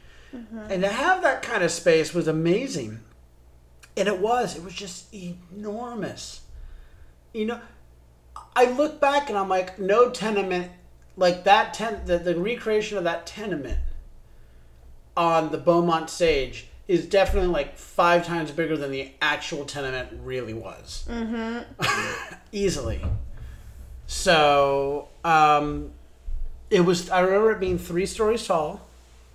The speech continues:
Speaker 2: I do remember that.
Speaker 1: Mm-hmm.
Speaker 2: Um, and I love the details to the set.
Speaker 1: Yeah, it, I mean, I think of when they're in the small,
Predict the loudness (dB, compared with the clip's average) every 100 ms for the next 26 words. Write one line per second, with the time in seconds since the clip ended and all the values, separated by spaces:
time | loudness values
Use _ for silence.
0 | -20 -20 -20 -20 -20 -20 -14 -4 0 0
1 | 0 2 4 4 -2 -8 -8 -6 -6 0
2 | 2 2 -2 -14 -20 -20 -8 -4 -2 0
3 | 4 4 4 0 -6 -6 -4 -4 -8 -6
4 | -6 -6 -2 0 0 -4 -14 -16 -20 -14
5 | -8 -6 -4 -6 -6 -6 -8 -16 -20 _
6 | -20 -8 0 0 2 6 6 4 -6 0
7 | 4 4 4 2 -8 -20 -20 -20 -20 -2
8 | 2 2 2 2 2 2 -2 -12 -18 -14
9 | -4 -4 -2 -2 -2 -2 -4 -4 -4 -4
10 | -2 0 0 0 -2 -8